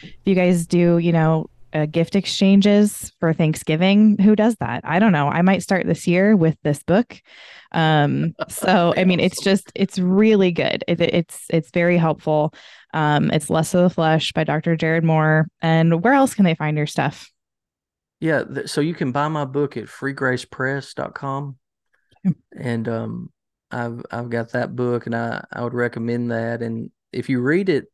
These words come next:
Speaker 2: and have any questions or comments, um, feel free to hit me up on Twitter. Um, I will reply and do my best to help and encourage folks, 'cause I, I really do want to help people. I think that, um,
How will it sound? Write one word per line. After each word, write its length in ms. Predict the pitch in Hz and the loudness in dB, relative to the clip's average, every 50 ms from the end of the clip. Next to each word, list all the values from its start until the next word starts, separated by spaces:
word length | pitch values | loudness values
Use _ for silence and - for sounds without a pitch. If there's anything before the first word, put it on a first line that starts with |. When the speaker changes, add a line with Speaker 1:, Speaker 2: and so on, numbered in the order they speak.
| _ | _
Speaker 2:
and 300 | - 107 110 113 110 107 | -14 -12 -10 -8 -6 -6
have 200 | 117 123 123 131 | -4 -4 -4 -2
any 140 | 147 135 120 | -4 -4 -6
questions 600 | 117 - - 127 135 143 - - 131 127 127 120 123 | -6 -6 -4 -4 -4 -4 -6 -8 -8 -6 -6 -6 -8
or 80 | 113 | -10
comments, 1000 | - - - 127 127 127 127 127 127 127 123 120 - - - - - - - - _ - | -10 -8 -6 -4 -2 -2 -2 -2 -2 -2 -2 -4 -8 -12 -18 -20 -20 -20 -20 -20 _ -14
um, 260 | 131 123 113 113 117 | -12 -10 -10 -10 -12
feel 220 | 113 - 131 127 120 | -10 -6 -6 -6 -6
free 240 | - - 131 135 131 | -6 -6 -4 -4 -4
to 180 | 131 123 117 | -4 -4 -4
hit 160 | 117 127 110 | -4 -6 -6
me 140 | - 123 123 | -6 -8 -6
up 180 | 123 120 - - | -8 -8 -8 -8
on 460 | 120 117 117 117 113 117 127 - - | -8 -6 -6 -6 -8 -8 -10 -14 -18
Twitter. 480 | - - - 135 131 135 135 135 131 131 _ _ _ _ _ _ _ _ _ - | -12 -6 -2 -2 -2 0 -2 -4 -6 -10 _ _ _ _ _ _ _ _ _ -10
Um, 220 | - 117 117 120 | -8 -8 -6 -6
I 100 | 120 123 | -6 -6
will 480 | 120 123 127 127 131 131 127 120 113 113 | -4 0 0 2 2 2 0 -2 -4 -6
reply 760 | 120 123 120 113 - - 120 117 117 117 117 117 120 120 113 | -8 -10 -10 -10 -8 -8 -6 -6 -6 -6 -6 -6 -6 -6 -6
and 340 | 110 110 107 107 - 117 123 | -8 -8 -10 -10 -10 -10 -8
do 80 | 123 | -8
my 140 | 117 117 117 | -6 -6 -6
best 320 | 113 120 120 120 - - | -4 -4 -4 -4 -4 -8
to 60 | - 110 | -12 -10
help 460 | 110 123 120 120 120 120 123 - 117 | -6 -4 -4 -4 -4 -6 -8 -12 -14
and 240 | 110 107 107 110 117 _ _ _ _ _ _ _ _ _ _ - | -14 -12 -14 -16 -18 _ _ _ _ _ _ _ _ _ _ -16
encourage 540 | 123 110 - - - 127 123 123 117 - - | -14 -14 -14 -12 -8 -6 -6 -6 -6 -8 -8
folks, 380 | - 123 123 123 117 - - - | -8 -6 -6 -6 -8 -10 -12 -8
'cause 100 | 135 143 | -6 -4
I, 140 | 147 139 | -4 -4
I 80 | - - | -4 -6
really 300 | 147 160 185 202 175 131 | -6 -4 -4 -4 -4 -4
do 280 | 117 117 127 135 131 127 | -6 -6 -4 -4 -4 -4
want 200 | 117 117 113 - | -4 -6 -8 -10
to 100 | - 110 | -12 -14
help 360 | 101 - - 120 113 117 - _ - | -14 -12 -10 -10 -10 -10 -12 _ -18
people. 280 | - - - - - 113 | -16 -16 -16 -14 -14 -12
I 140 | 110 113 113 | -12 -12 -12
think 320 | - - 123 120 117 _ | -12 -12 -12 -12 -12 _
that, 200 | - 110 110 113 _ _ _ _ _ _ _ _ _ _ _ _ | -12 -12 -12 -12 _ _ _ _ _ _ _ _ _ _ _ _
um, 500 | - 127 117 113 110 107 104 - - - | -12 -10 -8 -8 -8 -10 -10 -12 -14 -16